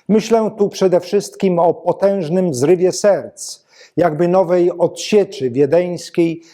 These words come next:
w której uczestniczymy, śpiesząc na ratunek naszym siostrom i braciom. Te słowa, siostry i bracia, powszechnie używane w Kościele,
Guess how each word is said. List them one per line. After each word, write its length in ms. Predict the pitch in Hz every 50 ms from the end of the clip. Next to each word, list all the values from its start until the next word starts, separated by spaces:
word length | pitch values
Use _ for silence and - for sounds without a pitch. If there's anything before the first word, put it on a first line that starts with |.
| _ _ _ _
w 80 | -
której 480 | - - - 196 190 185 185 180 185 185
uczestniczymy, 1300 | 185 185 190 180 - 190 170 - - - - 156 156 160 156 135 156 - 196 190 185 180 175 170 165 151 - - _ _ _ _
śpiesząc 1000 | - - - - - 190 208 220 214 214 - 190 185 185 175 - - - - -
na 200 | 139 143 160 165
ratunek 760 | 165 160 151 160 - 160 151 151 151 147 151 - - - _ _ _ _ _ -
naszym 380 | 135 160 156 - - 147 131
siostrom 920 | 120 - - 156 143 127 - - - - 127 127 127 127 127 123 117 113 120 - _
i 100 | 147 139
braciom. 600 | 120 131 123 110 101 - - - - 104 95 95 _ _ _ _ _ _ _ _ _ _ _ _ _ _ _ _ _ _
Te 100 | 147 127
słowa, 640 | - - - 202 202 175 135 120 117 113 120 117 107 - _ _ _ _ _ _ _ _ _
siostry 640 | _ - - 180 170 175 175 - - - - 165 175 180
i 100 | 175 147
bracia, 680 | 135 170 190 175 147 113 - - - 135 131 123 - - _ _ _ - - - - _ _
powszechnie 540 | - 196 190 - 226 220 226 - 226 214 196
używane 640 | 190 175 151 135 170 156 147 180 208 202 190 180 156
w 80 | -
Kościele, 640 | - 170 139 - - - - 208 208 190 180 170 156